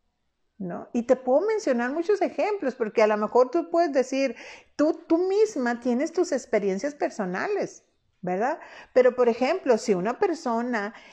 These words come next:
es abusada sexualmente, ¿verdad?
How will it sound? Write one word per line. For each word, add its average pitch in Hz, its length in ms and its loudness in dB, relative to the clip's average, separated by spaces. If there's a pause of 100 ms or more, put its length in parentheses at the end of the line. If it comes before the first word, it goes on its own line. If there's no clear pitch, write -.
es 190 260 0
abusada 254 760 0
sexualmente, 226 1300 -4 (260)
¿verdad? 185 480 -6